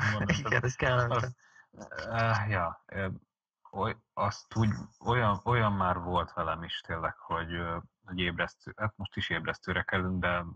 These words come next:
Speaker 1: most már nincsen gond vele, de olyan volt, hogy én is hulla voltam, és úgy nyomtam ki az ébresztőmet, hogy nem emlékeztem rá. Csak a szobatársam mondta, hogy ja, amúgy kinyomtad az ébresztődet.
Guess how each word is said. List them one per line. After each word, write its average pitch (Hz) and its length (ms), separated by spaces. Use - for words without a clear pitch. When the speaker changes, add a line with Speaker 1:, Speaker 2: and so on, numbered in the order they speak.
Speaker 1:
most - 260
már 87 200
nincsen 90 400
gond 82 180
vele, 87 160
de 87 120
olyan 95 400
volt, 85 280
hogy 82 120
én 82 80
is - 120
hulla 87 280
voltam, 87 360
és - 120
úgy 90 140
nyomtam 82 360
ki - 120
az 82 120
ébresztőmet, 82 540
hogy 85 120
nem 80 160
emlékeztem - 720
rá. 73 180
Csak - 280
a 80 300
szobatársam - 720
mondta, 82 340
hogy 82 340
ja, 85 200
amúgy 85 220
kinyomtad 80 480
az 80 60
ébresztődet. 82 720